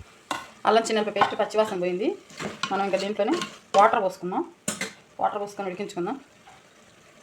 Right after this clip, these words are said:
నాటుకోడి కూర కదా, కొంచెం పులుసు ఉండాలి, అందుకని నేను మూడు గ్లాసులు వాటర్ పోస్తున్నాను. కొంచెం పులుసు ఉంటేనే బాగుంటుంది కదా. ఇదంతా ఇలా పెట్టేసి కొంచెంసేపు మూత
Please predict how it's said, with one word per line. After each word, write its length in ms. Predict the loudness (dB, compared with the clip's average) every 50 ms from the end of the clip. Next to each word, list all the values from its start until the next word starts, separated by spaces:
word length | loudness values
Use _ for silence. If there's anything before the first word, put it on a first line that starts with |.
| -20 -16 -4 0 2
నాటుకోడి 360 | 2 2 2 4 4 4 4 4
కూర 180 | 2 2 2 2 2
కదా, 140 | 2 0 0 0 -2
కొంచెం 260 | -4 0 2 2 2 2 0 -10 -20 -20 -20 -20 -20 _ _ _
పులుసు 220 | -2 -2 0 0 -2 -2
ఉండాలి, 200 | 0 0 0 0
అందుకని 220 | 0 0 -2 -2 -2
నేను 120 | -2 -4 -4
మూడు 120 | -4 -2 0 2
గ్లాసులు 300 | 2 2 2 2 2 2
వాటర్ 200 | 2 2 2 -2 -4
పోస్తున్నాను. 420 | -4 -4 -4 -2 -2 0 0 -2 -4 -8 -12 -20 _ _ _ _ _ _ _ _ _ _ _ _ -20 -20 -20 -20 _ _ _ _ _ -20 _ _ -10 -10 -10 -10 -14 -12 -10 -8 -8 -6 -6 -6 -8 -8 -10 -12 -16 -18 -20 -20 -20 -20 -20 -20 -12 -10
కొంచెం 220 | -8 -8 -6 -4 -4 -2
పులుసు 200 | -2 -2 -2 -2 -2
ఉంటేనే 220 | -2 0 0 0 0
బాగుంటుంది 320 | 0 0 -2 -4 -6 -4 -2
కదా. 120 | -2 -2 -2 -4 -6 -20 _ -20 -20 -20 -20 -18 -18 -18 -20 -20 -20 -20 -20 -20 -18 -14 -10 -8
ఇదంతా 300 | -6 -6 -6 -4 -4 -6 -6 -6 -10 -18 -20 -20 -20 _ _ _ _ _ _ -20 -20 -20 -20 _ _ _ _ _ _ _ -10 -10 -6 -4
ఇలా 120 | -2 -2 -2 -2
పెట్టేసి 360 | -4 -4 -4 -6 -6 -6 -4 -4
కొంచెంసేపు 300 | -4 -4 -4 -6 -6 -4 -4
మూత 80 | -4